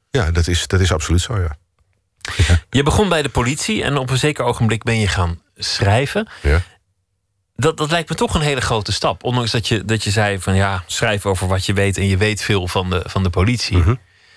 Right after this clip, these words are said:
Speaker 2: Je, je hebt je baan, je hebt je zekerheid, je komt uit die wereld en dan ineens ga je iets heel anders doen.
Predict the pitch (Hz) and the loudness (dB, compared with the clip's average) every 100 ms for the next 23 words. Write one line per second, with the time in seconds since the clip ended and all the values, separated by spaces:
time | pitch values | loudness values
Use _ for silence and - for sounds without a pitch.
0 | _ - 104 98 110 - 90 90 107 123 | _ -4 -2 2 0 0 -2 0 0 0
1 | 101 - 95 101 107 110 107 113 - - | -2 0 -2 0 0 -2 -2 -2 -4 -2
2 | 113 104 107 92 95 107 117 123 110 107 | 0 2 0 0 0 0 0 -2 -2 0
3 | 107 110 113 - - _ _ - _ _ | 0 2 0 -2 -6 _ _ -20 _ _
4 | - - - 110 107 98 127 127 143 104 | -18 -4 -2 0 -2 0 0 0 -2 -2
5 | - 87 | -2 -4